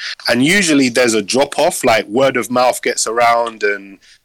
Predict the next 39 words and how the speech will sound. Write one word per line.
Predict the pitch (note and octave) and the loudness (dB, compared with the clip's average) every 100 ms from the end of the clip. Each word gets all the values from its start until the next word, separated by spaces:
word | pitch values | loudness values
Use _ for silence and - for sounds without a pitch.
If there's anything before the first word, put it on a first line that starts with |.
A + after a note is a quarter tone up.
| _ - | _ -10
do | A#2 | -2
you | |
know | A#2+ | 0
what | |
I | A#2 | 0
mean? | A2 | 0
The | A2 | 0
more | B2 A#2+ | 0 0
people | - A#2 A#2 | 0 -2 0
that | G#2 - | 0 0
see | A#2+ A2 | 0 0
it, | A2 F2+ | 0 -4
the | G2+ | -2
less | A2 - | 0 -2
people | - G2+ G#2+ | -4 -2 0
there | G2+ | 2
are | A2 A2 | 2 0
to | G2+ | 0
see | - G#2 | 0 0
it. | G2 - - - _ - | 0 -4 -12 -20 _ 0
But | B2 A#2+ - _ _ _ _ _ _ _ - | 2 2 -2 _ _ _ _ _ _ _ -6
people | F3 - B2+ | -4 -2 -2
are | |
gonna | A2 G#2+ | -2 -2
watch | G#2 G#2+ - | 0 -2 -2
this | F2+ G2+ | -4 -2
multiple, | G#2 C3+ C3 - A2+ G#2 | 0 2 2 0 -2 -2
multiple | G2+ G2+ - G2 | 0 -2 -2 -2
times. | - F#2+ F2+ F#2 - - - _ - | 0 0 0 -6 -8 -12 -20 _ -4
Word | G#2+ D3+ D3+ | 0 2 2
of | B2+ | 2
mouth | A#2 A#2 G#2 | 2 2 2
is | G#2 | -2
gonna | - G#2 | -2 -2
spread | G2 - G#2+ | -2 -2 -2
how | A2+ F#2+ | 0 -2
good | A2+ G#2 | -2 -2
it | G#2 | -2
is. | G2+ F#2+ | -2 -2